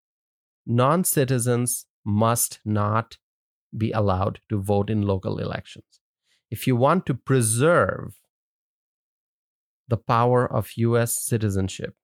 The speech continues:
if you want to prevent the erosion of the power of U S citizenship, then only citizens should be able to vote in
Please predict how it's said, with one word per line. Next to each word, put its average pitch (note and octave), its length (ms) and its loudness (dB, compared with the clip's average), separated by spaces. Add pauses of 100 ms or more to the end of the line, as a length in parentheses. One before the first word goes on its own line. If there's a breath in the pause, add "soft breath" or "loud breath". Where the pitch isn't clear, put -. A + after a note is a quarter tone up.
(800)
if B2 220 -4
you D3 80 0
want C3+ 240 2
to C3 80 -2
prevent C3 720 0
the A#2+ 240 -4
erosion C#3 760 0 (1400)
of G#2+ 160 0
the A2 100 0
power A2+ 380 2
of G2+ 180 -2
U A2+ 180 0
S A2+ 140 -2
citizenship, G2+ 680 -4 (760)
then A2+ 320 2
only F#3 720 2 (600)
citizens C#3+ 960 0 (680)
should B2+ 280 -2
be A#2 140 2
able A2 180 0
to G#2 140 -4
vote G2 420 -2 (580)
in G#2 460 0